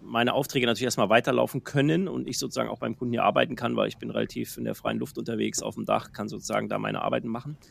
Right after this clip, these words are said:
Ähm, muss aber natürlich gucken, dass ich sozusagen digital das, was im Office passiert, irgendwie so verknüpfen kann, dass ich die Leute da schütze. Und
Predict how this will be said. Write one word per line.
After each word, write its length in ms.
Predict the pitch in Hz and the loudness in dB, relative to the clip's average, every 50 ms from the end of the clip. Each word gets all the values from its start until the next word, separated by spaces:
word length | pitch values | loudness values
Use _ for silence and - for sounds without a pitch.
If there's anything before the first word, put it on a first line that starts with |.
| - - - - _ - - - | -20 -20 -20 -20 _ -20 -14 -6
Ähm, 120 | - 110 | -2 0
muss 260 | 110 113 143 165 - 147 | 0 2 2 2 2 4
aber 140 | 143 135 | 2 2
natürlich 340 | 135 127 - - 147 127 - | 2 2 0 -2 -4 -4 -4
gucken, 340 | - - - - - 139 123 | -4 -8 -6 -2 -2 0 2
dass 200 | 117 117 - - | 2 2 2 2
ich 320 | 135 123 120 117 - - | 0 -2 -2 -4 -4 -6
sozusagen 420 | - 113 113 - 127 120 120 120 110 | -6 -6 -6 -4 -4 -2 -2 -2 -2
digital 760 | 123 143 143 147 139 - - 127 123 123 127 127 131 131 123 | -2 -2 0 -2 -2 -2 -2 2 6 6 8 8 8 6 4
das, 260 | 123 120 - - 127 | 2 0 -2 -2 -2
was 280 | 127 123 - - - - | 0 0 2 0 0 -2
im 280 | - 135 131 123 - | -2 -4 -4 -4 -2
Office 360 | - 151 170 - 160 151 - - | -2 -2 0 2 0 0 0 -2
passiert, 600 | - 117 110 - - - - 123 123 120 117 113 | -4 -4 -4 -2 -2 -2 -2 0 0 0 -2 -2
irgendwie 420 | 120 123 123 127 123 - 127 123 | -4 -4 -4 -4 -4 -4 -6 -6
so 160 | 113 - 131 | -6 -6 -6
verknüpfen 540 | 131 - 131 110 - 123 123 - - 131 117 | -4 -4 -6 -4 -2 -4 -4 -4 -4 -6 -2
kann, 380 | - 120 113 107 110 110 113 110 | 2 2 4 4 2 2 0 -2
dass 180 | 110 104 - | -2 -2 -4
ich 100 | 113 107 | -6 -8
die 120 | - - - | -8 -6 -4
Leute 240 | 104 104 107 107 | -2 -2 -2 -2
da 140 | - 95 95 | -4 -4 -4
schütze. 440 | - - - 131 - - - - - | -2 0 -2 0 0 -2 -6 -6 -8
Und 360 | - - 104 107 107 110 - | -12 -16 -16 -14 -14 -16 -16